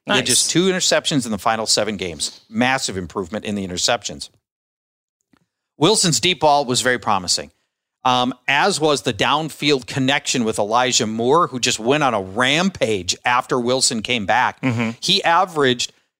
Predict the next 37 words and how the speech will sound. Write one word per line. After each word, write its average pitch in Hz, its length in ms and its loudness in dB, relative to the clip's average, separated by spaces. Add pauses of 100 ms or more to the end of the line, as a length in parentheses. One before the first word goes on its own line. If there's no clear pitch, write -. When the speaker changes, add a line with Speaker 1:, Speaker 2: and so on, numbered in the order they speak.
(100)
Speaker 1:
six - 440 0
catches, 175 420 2
seventy-seven 175 960 2
yards, 151 340 2
and 117 260 -2
one 151 340 2
touchdown 110 720 0
until 123 340 -2
he 143 140 -2
bowed 117 260 2
out 107 140 -2
with 101 120 -6
injury 107 400 -2
in 92 80 -6
December. 101 500 0 (440)
So 143 320 2
there 147 160 0
was 131 160 2
a 117 200 -2
really 180 560 2
nice 127 340 2
budding 123 480 0
connection 117 880 -2
with 117 160 -2
Elijah 104 480 0
Moore, 98 260 -4
who 92 140 -10
many 123 200 0
people 104 260 -6
are 87 80 -4
very 95 240 -2
high 98 300 -4
on 73 140 -10
now. 65 200 -16 (1080)
Also, 147 480 0 (800)
Zach 135 320 2
Wilson 135 480 2